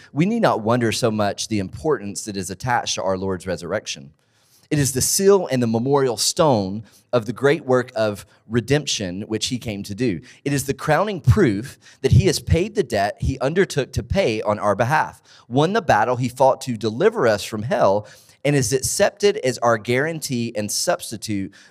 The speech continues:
by our Father in heaven." So Ryle says that the resurrection is the seal and the memorial stone, the work and the crowning proof that he paid our debt, won the battle, and serves as our substitute. The Apostle Paul,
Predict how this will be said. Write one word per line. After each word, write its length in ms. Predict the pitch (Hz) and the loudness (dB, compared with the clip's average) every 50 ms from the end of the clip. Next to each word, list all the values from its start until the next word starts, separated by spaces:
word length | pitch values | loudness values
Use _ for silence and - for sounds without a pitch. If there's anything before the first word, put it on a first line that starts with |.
| _ - | _ -2
by 180 | 120 110 110 - | 0 2 2 2
our 200 | - 110 113 113 | 2 2 2 2
Father 540 | 107 - 113 101 98 90 95 90 90 85 - _ _ _ _ _ | 2 2 2 2 2 2 0 -4 -6 -6 -8 _ _ _ _ _
in 140 | - 92 95 | -10 -8 -4
heaven." 220 | 95 110 101 92 - | -2 -2 -2 -2 -2
So 100 | 107 101 | -2 -2
Ryle 340 | 101 117 127 156 175 185 | 2 2 4 4 4 2
says 380 | 175 - 117 95 92 98 95 87 | 2 0 0 0 0 0 -2 0
that 280 | 98 101 95 92 - - - - | 0 2 2 2 -2 -8 -14 -4
the 100 | - 110 | -2 -2
resurrection 640 | 95 110 110 101 110 101 101 117 117 - 117 107 - - | 0 0 -2 -2 -4 -2 -2 -2 -2 -2 -6 -8 -8 -12
is 180 | 101 90 90 | -12 -12 -12
the 140 | - - - | -12 -10 -8
seal 580 | - - - - 165 165 165 160 156 156 156 - _ - - - - | -8 -6 -4 -2 0 0 2 0 0 -2 -6 -10 _ -20 -18 -8 -4
and 160 | 113 113 110 | -2 -2 0
the 60 | 110 | 0
memorial 640 | 104 107 104 104 117 123 135 139 139 151 151 135 127 | 0 -2 -2 0 2 2 4 4 4 2 2 -2 -2
stone, 340 | - - - 101 98 95 | -2 2 2 2 2 2
the 120 | 85 104 98 | 0 -2 -4
work 520 | 90 95 120 135 143 156 175 - - - - _ _ _ - | -2 -2 -2 0 0 0 0 -4 -8 -18 -20 _ _ _ -6
and 160 | 123 120 107 | -6 -4 -4
the 60 | 101 | -6
crowning 640 | - - - - 131 123 127 135 139 135 131 127 117 | -8 -10 -6 -4 -2 0 0 0 -2 -2 -4 -6 -6
proof 640 | - - - - 185 170 120 92 90 104 131 - - _ _ - - _ _ | -6 -6 -4 0 0 0 0 0 -2 -6 -10 -12 -18 _ _ -20 -20 _ _
that 100 | - 123 | -4 2
he 160 | 120 127 123 120 | 2 2 2 2
paid 320 | - - 143 147 165 165 | -2 0 0 0 2 2
our 160 | 160 170 151 | 2 2 2
debt, 340 | 110 110 101 98 98 - _ _ _ _ _ | 0 -2 -4 -4 -4 -6 _ _ _ _ _
won 240 | 101 123 127 139 143 | -4 -2 -2 0 0
the 100 | 139 113 | -2 0
battle, 460 | 101 98 95 95 92 90 87 82 _ _ _ _ - | 0 0 0 0 -4 -6 -6 -8 _ _ _ _ -10
and 160 | 101 95 92 | -8 -8 -6
serves 380 | - - - 104 92 87 82 82 | -6 -4 -2 -2 -4 -4 -6 -10
as 100 | 85 76 87 | -12 -10 -10
our 100 | 80 - | -10 -10
substitute. 520 | - 82 - - - - - 80 - _ _ _ _ _ _ _ _ _ _ _ _ _ _ _ _ _ _ _ _ _ _ _ | -12 -14 -16 -16 -20 -16 -16 -16 -16 _ _ _ _ _ _ _ _ _ _ _ _ _ _ _ _ _ _ _ _ _ _ _
The 80 | 98 101 | -6 -4
Apostle 360 | 90 - 117 113 104 - 98 | 0 2 2 2 2 0 -6
Paul, 560 | 90 - - 117 107 87 82 95 110 107 _ | -2 -2 0 2 2 2 0 -2 -6 -8 _